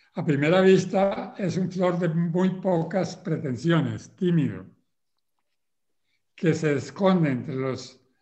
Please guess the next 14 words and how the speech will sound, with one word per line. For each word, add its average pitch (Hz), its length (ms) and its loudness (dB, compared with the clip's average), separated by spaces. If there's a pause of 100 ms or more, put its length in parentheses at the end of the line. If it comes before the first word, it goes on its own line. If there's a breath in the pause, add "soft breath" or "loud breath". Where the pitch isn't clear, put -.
(400)
entre 156 280 -6
los, 131 440 -4
eh, 214 160 -10
arbustos, 139 920 -4
entre 117 260 -10
las 120 220 -8
hierbas, 165 500 -2 (2250)
y, 302 540 2
eh, 180 40 -2
así 151 500 0
hace 165 240 4
la 165 140 2
persona 151 920 -4
de, 123 800 -8